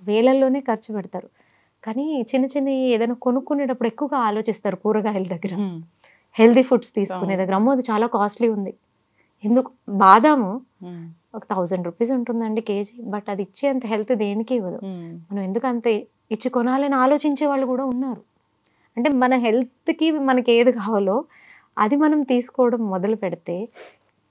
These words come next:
Speaker 1: ఎన్నో విషయాలకి మనకి సొల్యూషన్ వచ్చేస్తుంది. డైలీ ఇప్పుడు మీరు న్యూస్ విన్నా, రి-, స్ట్రాటజీస్ చూసినా ఇంటికి ఇద్దరు డిప్రెషన్ పేషెంట్స్ ఉంటున్నారు.
Speaker 2: మ్మ్.
Speaker 1: ఇద్దరు ముగ్గురు డిప్రెషన్.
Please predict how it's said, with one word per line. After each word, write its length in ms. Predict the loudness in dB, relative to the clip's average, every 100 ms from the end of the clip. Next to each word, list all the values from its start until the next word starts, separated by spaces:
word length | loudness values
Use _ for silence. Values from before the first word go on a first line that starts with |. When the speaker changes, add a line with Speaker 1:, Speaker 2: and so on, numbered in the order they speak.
| -12
Speaker 1:
ఎన్నో 360 | -4 -2 0 0
విషయాలకి 720 | 0 0 -2 -4 -6 -8 -10 -16 _ -10
మనకి 140 | -6
సొల్యూషన్ 460 | -2 -2 0 -2 -2
వచ్చేస్తుంది. 540 | -4 -4 -4 -6 -8 -14 _
డైలీ 400 | -2 2 2 2
ఇప్పుడు 460 | 0 -2 -2 0 -2
మీరు 380 | -2 -4 -4 -6 -4
న్యూస్ 440 | 0 2 2 2
విన్నా, 340 | 0 -2 -4 -6 -12 -18 _ -20 _
రి-, 340 | 0 0 0 -2
స్ట్రాటజీస్ 720 | -2 2 2 2 -2 -4 -4
చూసినా 340 | -6 -6 -8 -6
ఇంటికి 420 | -2 0 0 0
ఇద్దరు 260 | 2 2
డిప్రెషన్ 600 | 2 0 -2 -2 -2 -4
పేషెంట్స్ 460 | -2 -4 -4 -8 -10
ఉంటున్నారు. 400 | -12 -8 -4 -4
Speaker 2:
మ్మ్. 160 | -4 -4
Speaker 1:
ఇద్దరు 300 | 2 2 2
ముగ్గురు 280 | -2 -8
డిప్రెషన్. 500 | -10 -14 -14 -14 -14